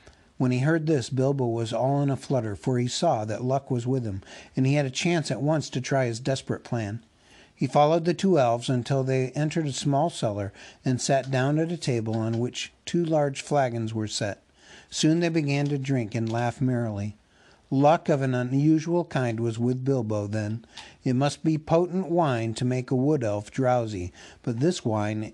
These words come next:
it would seem, was the heady vintage of the great gardens of Dorwinion, not meant for his soldiers or his servants,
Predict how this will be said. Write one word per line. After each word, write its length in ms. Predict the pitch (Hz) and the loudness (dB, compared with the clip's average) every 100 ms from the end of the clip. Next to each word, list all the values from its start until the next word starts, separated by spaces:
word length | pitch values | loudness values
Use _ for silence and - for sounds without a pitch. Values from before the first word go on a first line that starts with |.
| - | -2
it 160 | 135 | -2
would 200 | 127 120 | -2 -4
seem, 400 | - 139 120 113 | -2 -2 0 0
was 220 | 113 117 - | -2 -4 -6
the 180 | 120 | -6
heady 420 | - - 151 190 180 | -6 -2 0 0 0
vintage 580 | 143 120 120 117 117 - - - | 0 -2 -2 -4 -4 -12 -20 -8
of 140 | 123 117 | -6 -2
the 100 | 110 | 0
great 340 | 120 151 139 | 0 0 0
gardens 500 | 135 127 139 156 139 | 0 2 0 0 0
of 220 | 135 123 | -2 -2
Dorwinion, 800 | 135 135 131 143 147 110 101 101 - - - | 0 2 2 2 0 0 -2 -6 -8 -20 -4
not 300 | 127 127 156 | 0 0 2
meant 320 | 180 202 - - | 2 2 2 -2
for 240 | 147 139 | 0 0
his 160 | 143 - | 0 -2
soldiers 600 | 156 147 156 175 170 160 | 0 0 2 0 0 -2
or 260 | 151 165 | 0 0
his 220 | 151 160 | 0 -4
servants, 540 | - 175 135 107 98 | -2 0 0 -2 -6